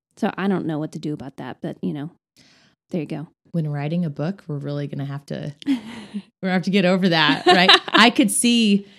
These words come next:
Speaker 2: and <laughs> this, just going back to writing the speech, I told Ash,
Speaker 1: Yeah.
Speaker 2: "I rewrote this speech, like, five times."
Speaker 1: Yeah.
Speaker 2: And it was so frustrating.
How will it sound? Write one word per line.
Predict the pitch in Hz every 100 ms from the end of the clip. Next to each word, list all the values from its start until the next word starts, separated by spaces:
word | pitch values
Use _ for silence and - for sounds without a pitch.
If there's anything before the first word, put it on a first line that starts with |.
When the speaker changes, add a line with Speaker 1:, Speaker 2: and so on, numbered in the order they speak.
| _ -
Speaker 2:
and | 185
<laughs> | 175 180 170
this, | 170 202 - - _ _ -
just | - - -
going | 339 330
back | 226 214
to | 208
writing | 185 160 156 180 190
the |
speech, | 170 - 180 165
I |
told | 151 170 160
Ash, | 147 139 -
Speaker 1:
Yeah. | 214 175 - -
Speaker 2:
"I |
rewrote | 202 262 170 147
this | 175 -
speech, | - 139 139
like, | - _ _ _ _ _ -
five | 147 151 160 175 _ _ _
times." | - 170 151 123 -
Speaker 1:
Yeah. | 180 160 - -
Speaker 2:
And |
it | 214
was | 208
so | - 254
frustrating. | 269 294 - 254 185 151